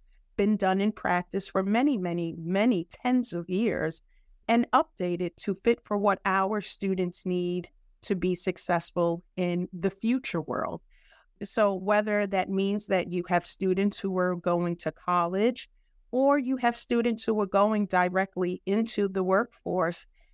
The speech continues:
and students who may even consider going into the military, it's important that we take a look at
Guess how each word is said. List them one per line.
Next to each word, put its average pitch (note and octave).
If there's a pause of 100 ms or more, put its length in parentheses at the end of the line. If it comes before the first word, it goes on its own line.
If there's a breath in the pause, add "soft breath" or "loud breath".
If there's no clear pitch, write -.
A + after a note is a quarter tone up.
(180)
and C4+
students D4
who C#4+
may C4
even C4
consider C4
going A#3+
into A3
the G#3
military, G3 (220)
it's G3+
important G#3+
that F3+
we G3
take F#3+
a F3
look F#3
at D#3+